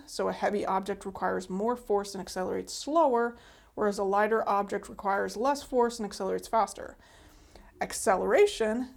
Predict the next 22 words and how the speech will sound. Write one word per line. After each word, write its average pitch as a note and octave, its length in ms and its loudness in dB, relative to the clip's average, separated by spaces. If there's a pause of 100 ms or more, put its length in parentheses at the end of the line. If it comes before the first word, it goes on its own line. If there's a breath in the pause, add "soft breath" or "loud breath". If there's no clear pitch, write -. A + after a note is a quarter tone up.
(120)
is A3+ 120 0
the A3+ 80 6
rate A3 220 6
in A3+ 120 -2
the G#3 60 -2
change C#4+ 540 -4
of G#3 140 -2
velocity G3 480 2
from F#3+ 180 -4
one F#3+ 160 -4
point F#3+ 260 -6
to F3+ 120 -8
another. G3+ 440 2
You G3+ 140 -6
know, F3+ 140 -4
we F#3 180 -4
are F#3+ 140 0
always F#3+ 340 -2
talking G3+ 400 -2
about F#3+ 240 -4
the F3+ 140 -4
acceleration F#3+ 1120 -4